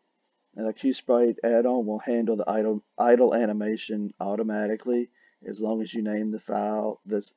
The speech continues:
pose as idle, and then a number for the direction. So idle two is the down facing. So I'll create an animation idle two, and I'm just gonna click the first three frames.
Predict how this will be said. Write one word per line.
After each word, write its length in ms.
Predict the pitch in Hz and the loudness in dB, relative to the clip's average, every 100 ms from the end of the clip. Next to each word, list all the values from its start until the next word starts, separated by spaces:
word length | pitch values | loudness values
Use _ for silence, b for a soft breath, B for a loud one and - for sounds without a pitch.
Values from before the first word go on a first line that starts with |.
| _ | _
pose 480 | - 104 107 104 - | -2 0 0 -2 -4
as 400 | 98 107 104 - - _ _ _ _ - | -4 -4 -4 -8 -20 _ _ _ _ -2
idle, 600 | 117 127 131 135 127 - _ _ - | 2 4 4 4 2 -2 _ _ -8
and 120 | 120 | -4
then 120 | 110 | -2
a 60 | 107 | 0
number 280 | 110 120 117 | 0 2 0
for 160 | - | -2
the 80 | 117 | -2
direction. 640 | 113 110 104 - - - - _ _ _ b b b - | 0 0 -2 -6 -12 -14 -18 _ _ _ b b b -14
So 220 | - - | -8 -6
idle 320 | 107 113 113 113 | -2 0 0 -2
two 500 | - 131 120 120 - | 0 2 4 2 -2
is 220 | 107 101 | -6 -8
the 100 | - | -8
down 340 | 98 113 117 120 | -4 -2 -2 -4
facing. 800 | - 120 123 - 123 127 135 - _ _ _ _ _ _ | 0 0 0 -4 -4 -4 -6 -10 _ _ _ _ _ _
So 160 | - 113 | -10 -10
I'll 40 | |
create 300 | - 113 107 | -2 0 0
an 180 | 107 101 | 0 -4
animation 640 | 110 107 107 107 - - - | -6 -6 -6 -8 -8 -14 -12
idle 320 | - 104 104 | -8 -6 -6
two, 600 | - - 120 120 127 120 _ _ _ _ _ _ _ | -8 -2 0 2 0 -4 _ _ _ _ _ _ _
and 120 | - 113 | -10 -6
I'm 80 | 110 | -6
just 160 | - | -6
gonna 140 | 117 110 | -8 -6
click 220 | 135 - | -4 -6
the 60 | - | -8
first 380 | - 113 - | -6 -6 -4
three 180 | 120 117 | -2 0
frames. 800 | 113 120 - 50 - - - | 0 -2 -2 -4 -10 -16 -20